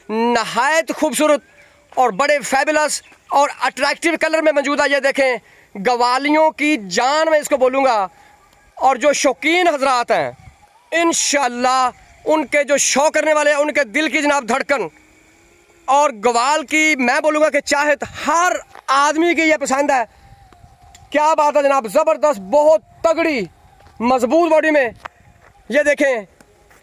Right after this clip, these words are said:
क्या बात है जनाब, चला के दिखाएं भी, लेकर आएं, लेकर आएं। और आर्डर क्वालिटियाँ जो मेरे भाई हैं, उनको दीदार करवाते चले हैं।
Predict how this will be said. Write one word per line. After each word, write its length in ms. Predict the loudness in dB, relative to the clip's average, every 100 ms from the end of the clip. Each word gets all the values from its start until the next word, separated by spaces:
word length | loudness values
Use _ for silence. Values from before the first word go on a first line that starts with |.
| _ _ _ _ _ _ _ -20 _ _ _ -4
क्या 160 | 0 2
बात 200 | 2 2
है 80 |
जनाब, 320 | 2 2 0 -4 _ _ _ -20 -10
चला 180 | -2 0
के 100 | 0
दिखाएं 280 | 0 0 0
भी, 80 | 0
लेकर 240 | -2 0
आएं, 180 | -2 -4 -4
लेकर 200 | -2 0
आएं। 100 | -2 -4 -16 _ _ _ -20 _ -20 _ _ _ _ _ _ _ _ _ _ _ _ _ _ _ _ _ _ _ _ _ _ _ _ _ _ _ _ _ _ _ _ _ -20 -20 _ _ _ _ _ _ _ -4
और 120 | -4
आर्डर 380 | -2 -2 -2 -2
क्वालिटियाँ 720 | 0 0 -2 0 0 0 -2 -8 _ _ _ _ _ _ _
जो 260 | -2 0 0 -4 _ _ _ _
मेरे 260 | -4 0 0
भाई 200 | 0 0
हैं, 160 | 0 0
उनको 380 | 0 2 2 2
दीदार 380 | 0 -2 0 0
करवाते 380 | 0 0 0 0
चले 200 | 0 0
हैं। 180 | 0